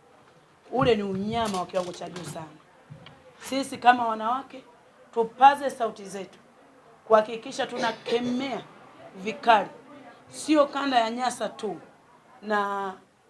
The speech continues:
vyombo vya habari mko hapa, mimi nitoe rai kwamba Tanzania nzima tuinuke sasa, tunyanyue sauti zetu kama wakina mama.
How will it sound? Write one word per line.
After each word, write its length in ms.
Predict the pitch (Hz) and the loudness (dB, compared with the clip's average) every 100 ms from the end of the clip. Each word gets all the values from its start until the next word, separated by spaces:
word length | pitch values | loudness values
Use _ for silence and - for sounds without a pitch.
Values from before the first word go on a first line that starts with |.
| _ _ _ - - - - - - _ _ _ - | _ _ _ -20 -20 -20 -20 -20 -20 _ _ _ -4
vyombo 220 | 262 262 | -2 0
vya 100 | 247 | 2
habari 220 | 226 247 | 0 0
mko 200 | 233 226 | -4 -8
hapa, 280 | 175 180 160 - - - - - - - - - - | -6 -6 -6 -14 -20 -20 -20 -20 -20 -20 -20 -20 -10
mimi 380 | 214 247 240 233 | -6 -4 -4 -6
nitoe 360 | 214 226 208 | -6 -4 -4
rai 220 | 185 175 - _ _ _ _ _ _ - | -6 -10 -16 _ _ _ _ _ _ 4
kwamba 240 | 208 208 | 4 4
Tanzania 640 | 214 226 233 220 247 285 | 2 2 0 -4 -2 -2
nzima 400 | 262 190 233 196 139 - _ _ _ _ - | -4 -6 -6 -8 -10 -18 _ _ _ _ -10
tuinuke 500 | 220 214 220 240 226 | -6 -4 -6 -6 -6
sasa, 340 | - 185 - - _ _ _ _ - - - | -4 -6 -8 -14 _ _ _ _ -20 -20 -16
tunyanyue 600 | - 220 220 214 247 294 | -4 -2 0 -2 -4 -4
sauti 320 | 254 226 214 214 | -4 -6 -8 -4
zetu 300 | 226 226 214 | -2 -2 -4
kama 200 | 208 196 | -8 -8
wakina 280 | 180 175 | -10 -12
mama. 220 | 175 165 | -12 -12